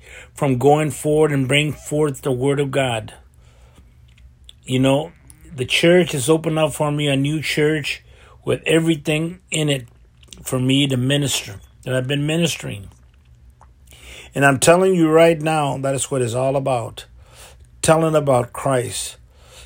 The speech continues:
Some people don't wanna talk about Jesus. They don't wanna talk about salvation. But they can talk about how to get rich,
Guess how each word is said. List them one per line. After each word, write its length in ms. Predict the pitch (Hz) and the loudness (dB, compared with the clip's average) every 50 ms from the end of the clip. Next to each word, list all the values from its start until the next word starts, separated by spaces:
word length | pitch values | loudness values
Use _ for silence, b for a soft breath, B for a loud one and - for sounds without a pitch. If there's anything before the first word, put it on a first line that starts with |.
| b | b
Some 260 | - - 220 214 190 | 0 2 4 4 4
people 260 | 143 208 214 180 190 190 | 4 2 2 2 2 2
don't 220 | 151 160 170 170 | 4 4 4 4
wanna 200 | 170 170 165 156 - - | 4 4 2 0 -2 -2
talk 380 | - - 160 165 165 151 - - | 0 4 6 6 4 4 0 -6
about 420 | 165 123 120 120 120 120 113 113 | -6 -4 -2 0 0 -2 -2 -4
Jesus. 720 | 107 101 110 127 135 131 117 - - 107 - - - - B B B B B B | -4 -2 0 2 2 2 0 -4 -6 -10 -10 -10 -12 -12 B B B B B B
They 120 | - 143 | 4 6
don't 100 | 147 151 | 6 6
wanna 180 | 156 151 143 135 | 6 4 2 0
talk 440 | - - - 165 160 156 147 - - | 0 0 2 4 4 4 4 0 -4
about 280 | 123 113 117 117 117 | -6 -4 -6 -4 -4
salvation. 880 | - - - 139 127 123 117 113 127 131 127 113 - - - - - - - - b b b b b b b b b b b b b b - | -2 0 0 0 0 0 0 0 0 0 0 0 -2 -6 -8 -10 -14 -18 -20 -20 b b b b b b b b b b b b b b -6
But 140 | - 127 110 | -4 -2 -2
they 100 | 123 113 | -2 -2
can 140 | 127 123 | -4 -4
talk 280 | - - 135 131 117 120 | 0 2 4 4 4 4
about 220 | 127 117 117 113 | 2 0 0 0
how 180 | 107 110 123 127 | 0 0 2 2
to 100 | 123 120 | 2 2
get 220 | 113 110 127 123 | 2 0 0 0
rich, 600 | 113 117 120 131 135 127 117 - - - - - | 0 0 0 2 2 0 0 -2 -4 -6 -6 -10